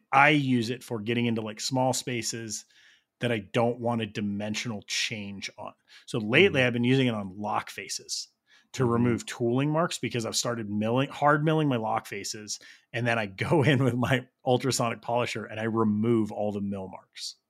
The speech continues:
Speaker 1: Okay.
Speaker 2: Mm-hmm.
Speaker 1: 'Cause I'm doing it manually. I saw something today called an ultrasonic knife.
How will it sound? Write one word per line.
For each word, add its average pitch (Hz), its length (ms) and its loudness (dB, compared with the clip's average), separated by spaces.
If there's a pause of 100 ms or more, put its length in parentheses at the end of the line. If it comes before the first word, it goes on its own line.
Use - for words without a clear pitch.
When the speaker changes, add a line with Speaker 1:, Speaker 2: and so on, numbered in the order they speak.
(140)
Speaker 1:
Okay. 101 120 -6
Speaker 2:
Mm-hmm. 101 160 -4 (220)
Speaker 1:
'Cause 117 100 -4
I'm 107 120 -2
doing 104 160 -2
it 101 60 -10
manually. 101 400 -10 (1120)
I 139 180 2
saw 123 220 -2
something 104 340 -10
today 120 640 -2 (880)
called 117 220 -2
an 107 200 -4
ultrasonic 120 720 -4
knife. 98 580 -12